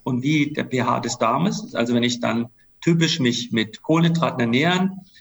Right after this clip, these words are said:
ist der Darm alkalisch. Das heißt, ich kann die Aminogruppe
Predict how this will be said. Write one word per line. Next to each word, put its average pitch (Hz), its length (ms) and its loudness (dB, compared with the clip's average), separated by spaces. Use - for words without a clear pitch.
ist 135 220 -4
der 127 80 0
Darm 110 360 0
alkalisch. 170 840 0
Das - 160 -6
heißt, 117 360 -2
ich - 180 -12
kann 123 520 -2
die 123 100 0
Aminogruppe 135 880 0